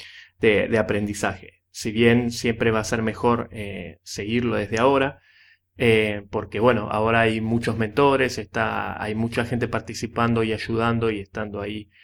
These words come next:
generando contenido también. Eh, el curso obviamente es gratuito y de forma abierta. Tienen que entrar en el, en el enlace que, que dejamos en el,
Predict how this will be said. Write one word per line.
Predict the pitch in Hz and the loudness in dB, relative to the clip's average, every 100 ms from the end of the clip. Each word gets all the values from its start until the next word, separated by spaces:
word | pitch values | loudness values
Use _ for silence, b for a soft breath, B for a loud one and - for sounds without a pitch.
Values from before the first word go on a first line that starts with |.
| B B B | B B B
generando | - 120 110 110 120 117 113 | -6 0 2 6 6 6 4
contenido | 113 101 107 110 110 | 0 -4 -2 -2 -4
también. | 104 107 110 107 _ _ _ _ | -6 -8 -8 -8 _ _ _ _
Eh, | 135 127 123 120 117 113 110 117 - | 6 8 8 8 6 2 -2 -6 -8
el | 113 | -6
curso | 131 131 143 127 113 | -2 0 6 8 8
obviamente | 110 117 120 127 120 101 | 6 4 4 2 0 -2
es | 98 | -4
gratuito | 101 98 131 131 135 127 - _ - | -6 -2 -4 0 0 0 -4 _ -18
y | 104 98 90 | -18 -18 -20
de | 95 101 | -20 -12
forma | 113 110 113 | -6 -4 -2
abierta. | 131 160 165 180 180 180 B B B - | 2 2 2 2 2 0 B B B -2
Tienen | 123 120 | 2 2
que | 117 | 2
entrar | 107 117 120 | 0 2 4
en | 117 107 | 4 2
el, | 101 101 | -4 -8
en | - 104 | -6 -6
el | 101 | -4
enlace | 101 107 113 - | -4 0 0 -2
que, | 107 104 95 - | -8 -8 -10 -12
que | 104 | -12
dejamos | 98 127 117 - | -6 -2 -2 -4
en | 107 | -8
el, | 98 95 | -10 -16